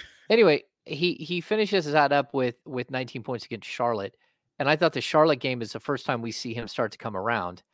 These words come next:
where he actually looks a lot more like himself.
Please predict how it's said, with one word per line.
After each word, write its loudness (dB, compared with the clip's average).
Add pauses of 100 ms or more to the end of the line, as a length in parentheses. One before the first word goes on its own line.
(300)
where -2
he -4
actually -4
looks -8 (220)
a -10
lot -6
more -6
like -4
himself. -6